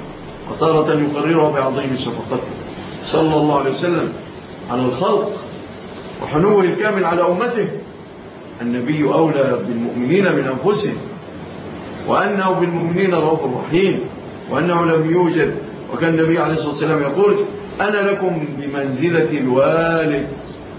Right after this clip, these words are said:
نعم، قال: "وأنه بالمؤمنين رؤوف رحيم، وأنه لم يوجد ولن يوجد أحد من الخلق أعظم شفقة ولا برا ولا إحسانا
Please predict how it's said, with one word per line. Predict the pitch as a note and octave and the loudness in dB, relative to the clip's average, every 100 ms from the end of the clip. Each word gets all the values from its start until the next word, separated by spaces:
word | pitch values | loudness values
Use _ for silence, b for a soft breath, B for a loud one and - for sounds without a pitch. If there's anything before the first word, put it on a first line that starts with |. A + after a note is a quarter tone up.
| - - - - - - - - - - G#2+ | -14 -14 -14 -14 -14 -14 -14 -14 -14 -10 -4
نعم، | B2 C3+ C3+ A2+ - - - - - - - | 2 2 2 -2 -6 -12 -14 -14 -14 -12 -2
قال: | C3+ E3 G3 G#3+ A3+ - - - - | 2 4 4 2 0 -4 -10 -16 -8
"وأنه | C3 F3 A3 A3 | -2 0 0 0
بالمؤمنين | F#3+ G3 G3 F#3 F#3+ F#3+ | 0 0 0 -2 0 0
رؤوف | F#3 E3+ E3 D#3+ | 0 0 0 0
رحيم، | D#3 D3 C#3 - - - - | -2 -2 -4 -6 -10 -14 -6
وأنه | C3+ E3+ E3+ | -2 0 2
لم | E3 D#3+ | 2 2
يوجد | F3 F#3+ E3 C#3 C#3 | 2 2 2 0 0
ولن | D3+ D3+ | 2 2
يوجد | D3+ D#3+ B2+ B2 | 2 0 0 -2
أحد | D3 D#3 D3 C#3 | -2 -2 -2 0
من | D3 | 0
الخلق | C#3 F3 F3 D#3 | 0 0 0 0
أعظم | D#3+ D#3 D3 C3+ | 0 2 0 -2
شفقة | C3+ C3+ C#3+ F3+ F3+ C3+ | -4 -4 0 2 2 0
ولا | B2+ B2+ | 0 0
برا | D#3+ E3 D#3+ C3 B2+ | 0 2 2 0 0
ولا | B2 | 0
إحسانا | - - F#3 F#3 | -2 0 0 0